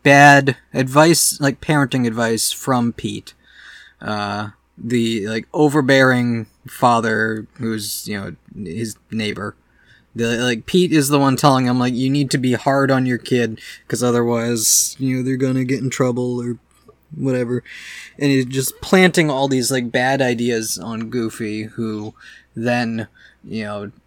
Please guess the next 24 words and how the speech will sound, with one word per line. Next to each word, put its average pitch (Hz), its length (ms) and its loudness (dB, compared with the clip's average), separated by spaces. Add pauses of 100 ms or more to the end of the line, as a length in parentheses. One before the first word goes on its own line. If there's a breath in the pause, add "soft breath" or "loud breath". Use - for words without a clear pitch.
turns 139 340 0
that 123 200 2
into, 113 640 -4
like, 110 320 -6
"Oh, 123 180 -4
I 120 140 0
wanna 120 300 -2
bond 110 340 -4
with 110 120 -6
my 101 140 -6
son." 107 440 -8 (400 soft breath)
And, 107 440 -10
um, 95 580 -10 (520)
I, 104 200 -10
you 104 440 -8
know, 104 200 -10 (540)
I'm 175 320 0
not 202 220 2
aware 190 400 6
that 170 200 4
he 170 200 2
has 165 220 0
other 160 240 0
plans, 156 440 -2